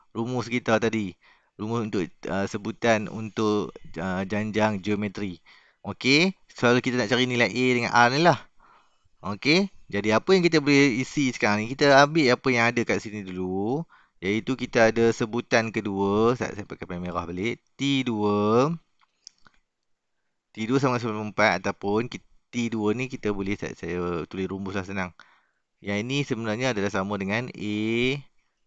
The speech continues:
R, uh, dua tolak satu lah. Dua tolak satu lah. Ni ambil rumus ni, eh. Okey,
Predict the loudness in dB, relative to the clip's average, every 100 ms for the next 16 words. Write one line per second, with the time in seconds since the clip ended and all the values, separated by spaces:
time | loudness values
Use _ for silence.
0 | _ 0 4 8 8 8 4 0 -10 _
1 | _ _ _ _ _ _ _ _ _ -6
2 | -2 0 0 0 -4 -4 -2 -2 0 0
3 | 2 0 0 0 0 -2 -16 _ _ -8
4 | -2 0 0 0 0 0 -2 -4 -4 -4
5 | -6 _ _ _ -8 -6 -4 -4 -4 -4
6 | -4 -6 _ _ _ _ _ _ _ _
7 | _ _ _ _ _ -20 -6 -4